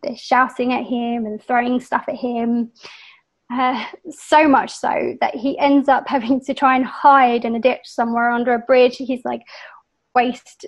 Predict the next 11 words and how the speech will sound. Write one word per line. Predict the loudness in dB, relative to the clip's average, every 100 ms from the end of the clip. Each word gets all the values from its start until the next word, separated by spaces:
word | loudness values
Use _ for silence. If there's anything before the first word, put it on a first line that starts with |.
| 0
waist | 0 0 -6
deep | -6 -4 -2
in, | -2 -4
in | -4 -6
water, | 2 6 6 2 0 0 0
and, | -2 -6 _ -20 -20 -20 -10
you | -4
know, | -2
he | -2
spends, | -4 -2 -2 -2
like, | -6